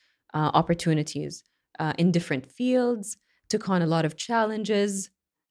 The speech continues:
Um, so it, it was my drive. And, uh, I'm so thankful for it, to be very honest. And I'm so thankful that it's no longer a heavy <laughs> feeling.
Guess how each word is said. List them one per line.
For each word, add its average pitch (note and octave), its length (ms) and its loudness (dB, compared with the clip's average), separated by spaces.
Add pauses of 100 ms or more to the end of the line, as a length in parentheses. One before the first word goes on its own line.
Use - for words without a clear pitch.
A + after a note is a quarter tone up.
(200)
Um, D#3 640 -4 (260)
so G#3 240 0
it, - 340 -4
it A3+ 300 -2
was A3+ 560 -4 (240)
my F3 180 2
drive. D3+ 560 -2 (1160)
And, G3 600 0
uh, F3 240 2
I'm A3 140 0
so A3 180 -2
thankful F#3 340 -2
for - 180 -6
it, - 160 -10
to - 100 -18
be E3+ 100 -4
very D3 220 -4
honest. C#3 480 -10 (460)
And F#3+ 100 4
I'm A3 80 -2
so A#3+ 180 0
thankful B3 300 0
that G3+ 160 0
it's G3 180 -4
no A3 240 0
longer G3+ 460 0
a F3+ 80 2
heavy A#3+ 300 2
<laughs> - 140 -4
feeling. F#3+ 540 0